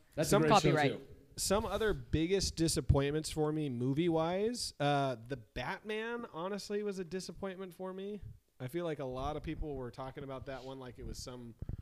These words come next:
Speaker 2: amazing iteration of Batman, and I thought it was long and dumb.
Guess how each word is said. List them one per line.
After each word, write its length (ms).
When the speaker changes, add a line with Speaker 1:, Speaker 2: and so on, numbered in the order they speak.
Speaker 2:
amazing 760
iteration 840
of 180
Batman, 600
and 120
I 100
thought 220
it 100
was 260
long 520
and 160
dumb. 460